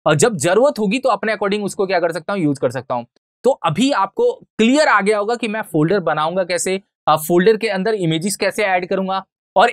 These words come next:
इमेजेस को जब मैं किसी पेज में यूज़ करता हूँ तो कैसे यूज़ करूंगा उस फोल्डर के अंदर से। ये चीज आपके सामने क्या हो गई होगी, क्लियर हो गई होगी। और जैसे ही आप वेबसाइट को क्या करेंगे, रिफ्रेश करेंगे, तो ये आपको इमेजेस क्या होंगी, वहां पे दिख जाएंगी।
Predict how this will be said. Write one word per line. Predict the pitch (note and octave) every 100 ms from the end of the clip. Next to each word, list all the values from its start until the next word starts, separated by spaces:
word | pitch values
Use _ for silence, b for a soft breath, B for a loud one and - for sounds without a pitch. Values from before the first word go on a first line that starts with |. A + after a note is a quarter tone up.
| -
इमेजेस | F#3+ G#3 B3+ -
को | C#4
जब | A#3
मैं | A#3+ C4
किसी | A3+ C4+
पेज | B3 G3+ G#3+
में | A#3
यूज़ | A3 A3
करता | A3+ G#3+ A#3+
हूँ |
तो | B3+
कैसे | - A3+ A3
यूज़ | C#4 B3+ G3
करूंगा | A#3+ B3+
उस | B3+ -
फोल्डर | F#3+ F#3+ G#3+
के | G3
अंदर | E3+ D#3 -
से। | A2+ F#2 _ _ _
ये | D3+ D4
चीज | C#4+ D4
आपके | F3 - G3
सामने | F#3 D#3 D#3+
क्या | D#3+
हो | C3+
गई | B2+ B2+
होगी, | C3 G#3+
क्लियर | - B2 A2+
हो | G2
गई | F#2+
होगी। | F2+ F2+ - _ _ _ _ _
और | A#2+ B2+
जैसे | D#3 G3
ही |
आप | F#3 E3
वेबसाइट | D#3 E3+ E3+
को | F3+
क्या | D#3+ E3
करेंगे, | D#3+ D3+ C3+
रिफ्रेश | C3+ F#3 G3
करेंगे, | F#3+ G#3+
तो | A3+
ये | C#3 D#3+
आपको | D3 - D#3+
इमेजेस | C3+ C3+ E3+
क्या | - B2+
होंगी, | C#3+ A#3
वहां | C3
पे | A2+ A3
दिख | B2+ A#2+
जाएंगी। | A#2 A2+ G2 F2